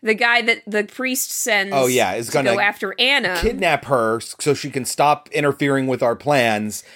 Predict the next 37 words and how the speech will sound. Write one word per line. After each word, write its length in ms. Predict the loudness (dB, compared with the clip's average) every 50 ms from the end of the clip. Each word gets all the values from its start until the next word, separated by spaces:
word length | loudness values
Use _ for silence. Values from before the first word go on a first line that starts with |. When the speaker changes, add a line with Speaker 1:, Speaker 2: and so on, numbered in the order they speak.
| -20 -20 -20 _ _
Speaker 2:
and 560 | -2 0 0 2 2 0 0 -2 -4 -6 -8 -12
make 280 | -14 -6 -2 0 0 2
her 80 | 2 2
wear 200 | 2 2 0 0
something 340 | 0 0 -2 -2 -4 -8 -8
sexy 560 | -4 -2 -2 -2 -2 -4 -6 -6 -6 -8 -8
or 120 | -8 -6 -6
whatever. 440 | -6 -6 -6 -8 -10 -12 -14 -12 -12
And, 160 | -12 -8 -4
yeah, 160 | -4 -4 -4
when, 180 | -4 -8 -12 -16 _ _ -4
that's 300 | 0 0 0 0 -2 -2
why 160 | -2 -2 -2
he, 140 | -2 -6 -10 -8
that 240 | -8 -8 -8 -8
dude 200 | -10 -12 -12 -12
gets 220 | -14 -14 -14 -14 -14
killed. 340 | -12 -12 -14 -14 -16 -20 -20 _ _ _ _
Speaker 1:
Yeah, 420 | -10 -6 -2 0 0 0 -2 -4 -10 -8 -4
and 540 | -2 0 0 2 0 0 -2 -6 -8 -10 -12 _ _ _ _ _ _ _ _ _ _ _ _ _ _ _
he 240 | -6 -2 -2 0 0
leaves 380 | 0 0 -2 -2 -2 -2 -2
her 160 | 0 2 2
a 60 | 2 2
chocolate 640 | 0 -2 -4 -4 -4 -4 -4 -6 -6 -6 -4 -2 0
bunny, 460 | 2 2 2 2 0 -2 -2 -2 -2 _ _ _ _ _ _ _ _ _ _ _ _ _ _ _ _ _
and 260 | 0 2 2 2 0
her 180 | 0 0 0 0
dickhead 600 | -2 -2 0 0 0 2 0 -2 -2 -2 -2 -4
boyfriend 540 | -4 -2 -2 -2 -2 0 0 0 0 0 0
pretends 380 | -2 -2 0 0 0 0 -2
that 140 | -2 0 -2 0 0
he 180 | 0 -2 0
gave 240 | 2 2 2 2 0
it 120 | -4 -4 0
to 180 | 2 2 4 4
her. 180 | 4 2 2